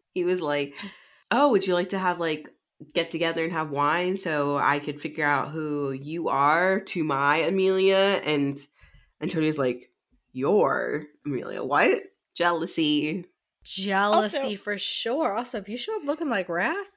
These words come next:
Speaker 2: anyone's gonna be jealous of you.
Speaker 3: Also, just reminder that you're not supposed to know a demon's real name.
Speaker 1: Yeah.
Speaker 3: Please continue, Caitlin.
Speaker 2: I will take that with a grain of salt and we'll continue.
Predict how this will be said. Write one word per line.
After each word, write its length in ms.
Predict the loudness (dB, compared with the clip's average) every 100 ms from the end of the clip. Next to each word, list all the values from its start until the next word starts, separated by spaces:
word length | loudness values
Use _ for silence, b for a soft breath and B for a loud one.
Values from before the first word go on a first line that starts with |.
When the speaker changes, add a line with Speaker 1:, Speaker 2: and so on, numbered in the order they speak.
| -10
Speaker 2:
anyone's 380 | -6 -4 -4 -6
gonna 100 | -6
be 80 |
jealous 320 | -4 -4 -4 -8
of 60 | -6
you. 340 | -4 -4 -8 _ _ _ _ _ b b b -2
Speaker 3:
Also, 320 | -2 -2 -6
just 340 | -6 -8 -10 -16 -12
reminder 1000 | -8 -6 -4 -6 -6 -10 -10 -8 -10 -12 -14
that 480 | -6 -2 -2 -2 -4 _
you're 160 | -6 -2
not 300 | -2 -4 -8
supposed 400 | -8 -6 -6 -8
to 100 | -6
know 280 | -4 -4 -4
a 40 |
demon's 500 | -8 -8 -8 -8 -8
real 280 | -6 -4 -4
name. 440 | -6 -8 -10 -16 -20 _ _
Speaker 1:
Yeah. 220 | -8 -6
Speaker 3:
Please 240 | 0 0 0
continue, 420 | -4 0 0 -2
Caitlin. 380 | -10 -12 -14 -18 _ _ _ _ _ _ -6
Speaker 2:
I 140 | -2
will 80 | -2
take 220 | -4 -4
that 100 | -2
with 100 | -2
a 40 | -4
grain 200 | -6 -6
of 60 |
salt 240 | -2 -2 -2
and 80 |
we'll 80 | -6
continue. 440 | -6 -4 -4 -4